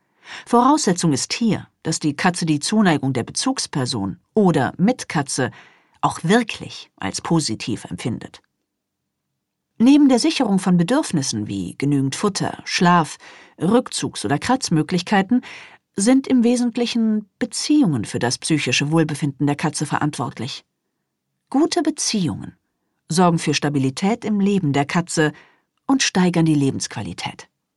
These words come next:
Um eine gesunde Beziehung zur Katze aufzubauen und beizubehalten, sollten Beziehungsregeln eingehalten werden. Sie dienen in erster Linie zur Orientierung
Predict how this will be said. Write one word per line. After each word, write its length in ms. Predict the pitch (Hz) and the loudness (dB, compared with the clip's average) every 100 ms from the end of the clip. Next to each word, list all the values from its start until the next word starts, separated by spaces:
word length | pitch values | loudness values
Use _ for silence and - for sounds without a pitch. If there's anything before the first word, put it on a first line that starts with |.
| _ _ _ _ _ _ _ _ _ _ _ _ _ | _ _ _ _ _ _ _ _ _ _ _ _ _
Um 260 | - 269 262 - | 2 4 4 2
eine 380 | 240 240 240 | 0 2 0
gesunde 360 | 202 220 302 311 | 0 2 2 2
Beziehung 480 | 220 196 294 294 170 | -2 -4 0 0 0
zur 160 | 160 | -2
Katze 340 | 170 254 - - | -4 -6 -2 0
aufzubauen 640 | 214 - - 147 160 208 | 0 0 -6 0 2 2
und 260 | 135 135 - | 0 -4 -4
beizubehalten, 840 | 202 233 - 143 135 160 170 214 - - - - _ - | -2 -2 -2 -4 0 0 0 -4 -4 -14 -20 -20 _ -2
sollten 640 | 196 220 214 202 196 190 | 2 2 2 -2 -2 -2
Beziehungsregeln 1120 | 226 220 - 285 240 143 - 139 143 107 95 | -4 -4 0 4 4 2 -2 0 0 -2 -6
eingehalten 600 | - 135 - 131 - - | -4 -4 -4 -6 -6 -10
werden. 360 | 85 82 - 131 _ _ _ _ _ _ _ | -10 -10 -12 -14 _ _ _ _ _ _ _
Sie 340 | 170 165 143 | -4 0 0
dienen 340 | 139 175 175 156 | 2 4 6 4
in 120 | 139 | 2
erster 320 | 147 185 175 | 2 2 2
Linie 320 | 165 175 165 | 2 4 2
zur 160 | 156 175 | 0 -2
Orientierung 760 | 151 160 160 - 247 185 110 | 0 2 0 2 0 0 -2